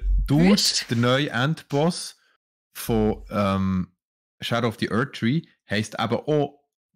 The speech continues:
Speaker 1: The Impaler, aber Mesmer The Impaler. Und
Speaker 2: Mhm.
Speaker 1: seine Hauptwaffe ist auch ein riesiger Speer. Er selber wird, ähm, umschlungen von einer Schlange mit zwei Köpfen, die aus seinem Körper rauswächst.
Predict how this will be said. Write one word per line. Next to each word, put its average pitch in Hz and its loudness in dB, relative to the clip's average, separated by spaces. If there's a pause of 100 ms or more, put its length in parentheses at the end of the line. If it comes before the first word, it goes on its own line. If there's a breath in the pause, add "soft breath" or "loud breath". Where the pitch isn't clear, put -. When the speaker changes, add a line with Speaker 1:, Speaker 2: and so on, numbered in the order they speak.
(100)
Speaker 1:
The 123 2
Impaler, 110 0
aber 101 0
Mesmer 107 0
The - -8
Impaler. 90 -4 (360 loud breath)
Und 143 0
Speaker 2:
Mhm. - -20 (180 loud breath)
Speaker 1:
seine 123 0
Hauptwaffe 110 -2
ist - -2
auch 101 -2
ein 95 -2
riesiger 98 -2
Speer. 107 -2 (840)
Er 110 -2
selber 117 0
wird, 104 -2 (100)
ähm, 92 0 (140)
umschlungen 110 2
von 92 -2
einer 90 -2
Schlange 110 0
mit 92 0
zwei 92 -2
Köpfen, - -6 (220 soft breath)
die 101 -2
aus 123 -2
seinem 104 -2
Körper 113 -2
rauswächst. 110 -4